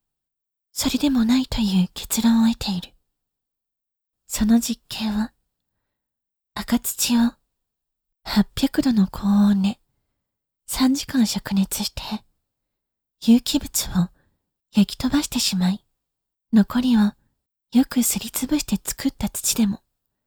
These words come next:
霜柱はできるというのである。結局問題は、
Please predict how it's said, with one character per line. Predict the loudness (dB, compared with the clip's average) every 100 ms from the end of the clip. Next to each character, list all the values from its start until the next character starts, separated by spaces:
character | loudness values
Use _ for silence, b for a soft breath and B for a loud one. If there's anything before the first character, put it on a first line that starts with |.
| _ _ _ _ -8
霜 | -4 2 2
柱 | 2 -2 0 0
は | 0
で | -2
き | -2
る | -2
と | 0 2
い | 2
う |
の | 2 0
で | -2
あ | -6
る。 | -14 _ _ _ _ _ _ _ _ _ _ _ _ _ _ _ _ _ _
結 | -6 -4 -2
局 | -4 -2 0 0
問 | 0 0
題 | 0 -2 -2
は、 | -4